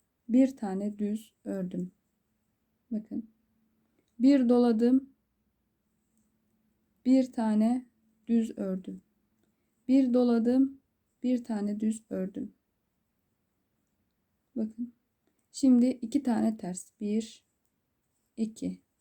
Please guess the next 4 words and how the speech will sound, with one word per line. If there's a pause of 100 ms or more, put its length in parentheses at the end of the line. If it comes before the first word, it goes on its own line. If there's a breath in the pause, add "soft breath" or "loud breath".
(2000)
İki
tane
düz. (320)
Bir,